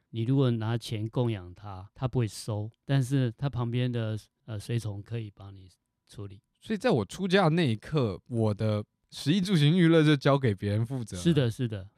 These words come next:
Speaker 2: <laughs> 哦，这个蛮有趣的，嗯。
Speaker 1: 对，这个就是，其实我们北传也是一样。
Speaker 2: 北传是这样。
Speaker 1: 也是。不过现在因为整个文化背景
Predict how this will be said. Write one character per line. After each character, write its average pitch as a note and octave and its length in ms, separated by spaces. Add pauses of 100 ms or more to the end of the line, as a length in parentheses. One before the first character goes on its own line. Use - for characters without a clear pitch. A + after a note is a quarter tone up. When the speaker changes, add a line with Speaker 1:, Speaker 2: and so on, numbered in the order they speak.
(120)
Speaker 2:
<laughs> C#3 180
哦， E3 280
这 A3+ 100
个 D#3 200
蛮 A#2+ 160
有 G#2+ 100
趣 G#2 220
的， F2+ 240
嗯。 G2 240 (240)
Speaker 1:
对， E3+ 180
这 G3 200
个 G3 80
就 F3 180
是， C3+ 880 (100)
其 F#3 200
实 F#3 160
我 C3+ 140
们 A#2 260
北 G#2 300
传 G#2+ 400
也 G2 240
是 - 340
一 G2+ 260
样。 B2 200 (120)
Speaker 2:
北 G2+ 120
传 F#2 240
是 C3 120
这 B2+ 80
样。 F2+ 140 (140)
Speaker 1:
也 A2+ 240
是。 B2+ 340 (260)
不 C#3 100
过 E3 180
现 E3 180
在 D#3 320 (140)
因 D3+ 160
为 C3 560
整 A2 220
个 A2+ 420
文 A#2 160
化 C#3+ 140
背 C3+ 200
景 F2+ 240